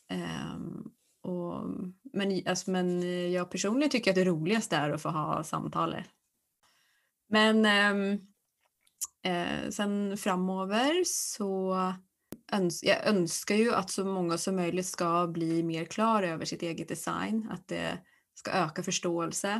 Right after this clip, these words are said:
mellan människor, kanske i familjer men också i arbetsplatser. Ehm, också öka förståelse över sina egna reaktionsmönster och strategier och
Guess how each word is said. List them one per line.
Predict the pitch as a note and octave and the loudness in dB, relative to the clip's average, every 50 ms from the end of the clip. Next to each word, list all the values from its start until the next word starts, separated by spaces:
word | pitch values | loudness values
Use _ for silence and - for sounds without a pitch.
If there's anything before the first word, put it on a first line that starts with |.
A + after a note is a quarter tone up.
| A3 G#3 | -2 -2
mellan | F3+ F3 F3+ E3+ E3+ E3+ E3 - - F3+ - _ _ _ _ _ _ _ _ - | -4 -2 -4 -4 -4 -4 -4 -6 -6 -8 -10 _ _ _ _ _ _ _ _ -10
människor, | - G3 F3+ F3 F3 - - G3 G3 G#3 A3 - | -6 -4 -4 -4 -4 -4 -6 -6 -6 -6 -6 -6
kanske | - G3 F#3 F#3 - - F#3 F3+ F3 F3+ F#3 F#3 _ _ _ _ _ _ _ _ - | -6 -6 -6 -6 -6 -6 -4 -4 -4 -4 -6 -8 _ _ _ _ _ _ _ _ -8
i | G3+ | -6
familjer | G3+ - G#3+ G3+ F#3+ F#3 F#3+ F#3+ F#3+ F#3+ F#3+ G3 F#3+ F#3+ | -2 0 0 0 2 0 0 2 2 2 2 2 2 0
men | F#3+ F#3 F3+ F#3 | 0 -2 -2 -2
också | F3+ F3+ - - F#3 | -4 -4 -4 -2 0
i | F#3 | 2
arbetsplatser. | G3 F#3+ F3+ F3+ F3 - - - F3+ F3+ - - - - F#3+ F#3 F3+ F3+ F#3 F#3 - _ _ _ _ _ _ _ _ - | 2 2 2 0 -2 -4 -2 -4 -4 -4 -4 -8 -6 -4 -2 -2 -2 -2 -4 -6 -10 _ _ _ _ _ _ _ _ -14
Ehm, | - - - - - - - - - - - - - | -12 -10 -10 -10 -10 -10 -10 -10 -10 -10 -10 -12 -12
också | F#3 - - - F#3 | -14 -12 -6 -2 0
öka | F3+ F3 F3 E3+ | 0 0 0 -2
förståelse | D#3+ D#3+ - F3+ F3 E3 D#3+ D#3+ - - E3 | -6 -4 -4 -2 -2 -2 -2 -4 -4 -4 -4
över | E3 D#3 D#3 D3+ - | -4 -4 -4 -6 -6
sina | - - - - | -8 -6 -4 -2
egna | E3+ G#3 A3+ G#3+ G#3 G#3 G#3 G3+ G3 | 0 2 2 2 0 0 -2 -2 0
reaktionsmönster | G3+ G3 G3 - A3 G#3+ G#3 G3 F#3+ - - G3+ G3 G3 G3 G3 - - G3+ G3 G3 F#3+ F#3+ F#3+ G3 | 0 -2 -2 0 0 0 0 0 -2 -4 -4 -4 -4 -4 -4 -4 -4 -2 -2 -2 -2 -2 -2 -2 -2
och | G3 F#3+ F#3+ F#3 | -4 -4 -4 -6
strategier | - - F#3 - G#3 - G#3+ G#3 G#3 G3+ G3+ G3+ G3+ F#3+ F#3+ F#3+ F#3+ F#3 F#3 | -6 -8 -6 -6 -4 -2 -2 0 0 0 0 -2 -2 0 -2 -2 -2 -2 -2
och | F#3 F#3 F#3 F#3 | 0 0 0 0